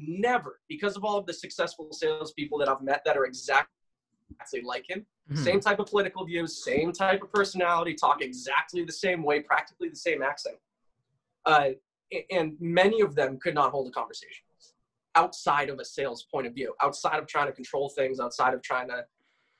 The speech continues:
Speaker 1: it, it's
Speaker 2: Yeah,
Speaker 1: so
Speaker 2: well,
Speaker 1: he
Speaker 2: th-,
Speaker 1: has
Speaker 2: that
Speaker 1: an
Speaker 2: becomes,
Speaker 1: unhealthy
Speaker 2: like, everything,
Speaker 1: Yeah.
Speaker 2: uh, they're trying to dominate in every interaction they have because they're so entrenched in what they're doing. Just like, you know.
Speaker 1: They're entrenched in control.
Speaker 2: Yeah,
Speaker 1: They're, it,
Speaker 2: well
Speaker 1: it's just an obsession with that.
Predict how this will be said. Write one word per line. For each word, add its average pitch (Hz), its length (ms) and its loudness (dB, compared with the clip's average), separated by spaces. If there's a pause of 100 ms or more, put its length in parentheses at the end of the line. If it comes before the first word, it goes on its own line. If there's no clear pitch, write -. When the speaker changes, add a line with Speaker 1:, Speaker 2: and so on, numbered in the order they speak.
Speaker 1:
it, 165 180 2
it's 190 260 0
Speaker 2:
Yeah, 156 180 2
Speaker 1:
so 131 200 8
Speaker 2:
well, 175 220 4
Speaker 1:
he 160 80 -2
Speaker 2:
th-, 185 100 2
Speaker 1:
has 190 80 6
Speaker 2:
that 190 160 6
Speaker 1:
an 202 60 8
Speaker 2:
becomes, 202 340 4
Speaker 1:
unhealthy - 20 0 (180)
Speaker 2:
like, - 80 -12 (160)
everything, 165 520 0
Speaker 1:
Yeah. - 840 -6
Speaker 2:
uh, - 40 -8 (100)
they're 165 180 2
trying 175 300 4
to 165 60 4
dominate 143 540 2
in 131 140 0
every 135 340 2
interaction 127 540 0
they 120 80 -2
have 120 240 0
because 123 240 -8
they're 123 100 -4
so 123 280 -4
entrenched 117 460 -8
in 113 140 -6
what 110 140 -10
they're 113 100 -6
doing. 104 340 -8 (920)
Just 139 220 -8
like, 131 260 -2 (220)
you 165 100 -4
know. 139 240 0 (420)
Speaker 1:
They're 214 140 8
entrenched 208 540 4
in 180 80 0
control. - 560 -2 (320)
Speaker 2:
Yeah, - 160 8
Speaker 1:
They're, - 320 0
it, 185 100 4
Speaker 2:
well 202 240 8
Speaker 1:
it's 175 160 0
just 202 220 2
an 190 80 0
obsession 156 480 0
with 120 160 -2
that. 127 240 -4